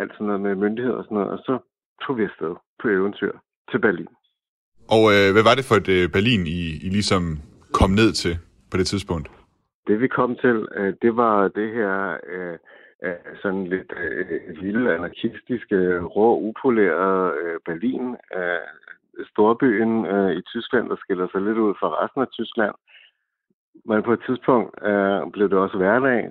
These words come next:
Speaker 1: Vi fik en bolig, øh, og skulle, øh, registreres, øh, på, på bopælen, og så måtte vi jo hen på, øh,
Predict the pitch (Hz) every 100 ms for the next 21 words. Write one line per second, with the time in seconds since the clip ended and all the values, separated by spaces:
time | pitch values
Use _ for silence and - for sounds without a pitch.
0 | 107 107 113 101 107 104 113 120 120 110
1 | - 101 101 71 90 - 92 92 78 76
2 | 82 82 87 - 104 101 113 107 - _
3 | - 95 87 - 95 85 - 87 101 -
4 | 117 92 95 110 107 _ _ _ - 101
5 | 82 92 90 92 90 107 92 85 - 85
6 | 85